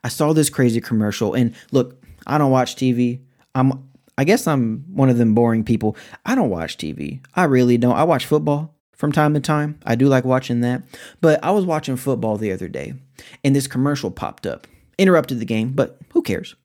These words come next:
And I kid you not, it was this women's body wash commercial. I can't remember if it was Dove or Neutrogena or whatever, but they were pushing this whole idea of self-love.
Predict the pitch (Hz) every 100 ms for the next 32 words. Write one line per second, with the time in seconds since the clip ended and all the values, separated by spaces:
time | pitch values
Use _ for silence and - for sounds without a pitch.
0 | _ _ - - 165 143 135 - 226 220
1 | 185 208 160 101 67 - - 156 160 143
2 | 143 135 120 143 190 202 165 113 123 120
3 | 113 107 104 - 117 92 80 98 110 196
4 | 165 139 143 143 139 135 - - - 139
5 | 117 98 104 - - 135 135 139 98 110
6 | 131 135 104 104 127 131 127 117 113 123
7 | 117 104 107 _ _ _ - - - -
8 | - 139 170 170 139 - - 226 - 185
9 | 156 - 156 147 131 110 117 123 120 -
10 | - - - 110 104 - - 85 76 55
11 | -